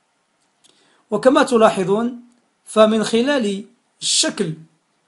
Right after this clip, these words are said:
لهذا البناء، فهو عبارة عن مثلث مقلوب، وهو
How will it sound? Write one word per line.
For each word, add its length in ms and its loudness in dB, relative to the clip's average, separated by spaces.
لهذا 520 2
البناء، 680 0
فهو 720 0
عبارة 380 -2
عن 300 -4
مثلث 520 -2
مقلوب، 640 0
وهو 640 4